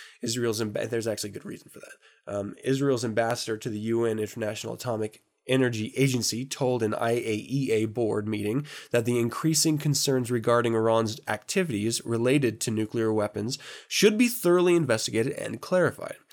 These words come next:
The agreement between Iran and six powers is designated to halt any further advances in Iran's nuclear campaign and to buy time for negotiations on a final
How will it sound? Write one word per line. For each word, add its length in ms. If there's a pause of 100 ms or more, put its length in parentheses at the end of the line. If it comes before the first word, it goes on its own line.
(280)
The 80
agreement 320
between 240
Iran 240
and 100
six 220
powers 340
is 140
designated 640
to 100
halt 420
any 220
further 340
advances 440
in 100
Iran's 380
nuclear 340
campaign 680
and 380 (240)
to 100
buy 200
time 240
for 120
negotiations 680
on 100
a 60
final 460